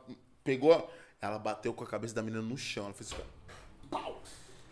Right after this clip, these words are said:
Na hora que eu olhei isso, eu já pitei, já grudinhado a numa e a da outra,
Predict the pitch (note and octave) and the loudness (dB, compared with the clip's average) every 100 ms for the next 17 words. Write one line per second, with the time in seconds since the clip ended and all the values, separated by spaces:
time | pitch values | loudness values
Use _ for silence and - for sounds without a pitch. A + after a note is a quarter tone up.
0 | - - - - A2 A#2 - C3+ B2 A#2+ | -16 -14 -14 -4 2 2 6 6 8 8
1 | B2 B2+ B2 C3 C3+ B2+ - C#3 C3 - | 6 6 2 4 6 4 0 -4 -4 -10
2 | - D3 D#3+ D#3+ C#3+ D3+ C#3+ D3 C#3+ C#3+ | 2 6 6 4 8 8 10 8 8 6
3 | C#3+ C#3 C#3+ D3+ C#3 C3 D#3 E3+ D3 D#3 | 6 8 10 10 10 10 6 6 8 8
4 | D3+ C#3 C#3+ E3 E3 E3+ | 12 12 12 10 8 6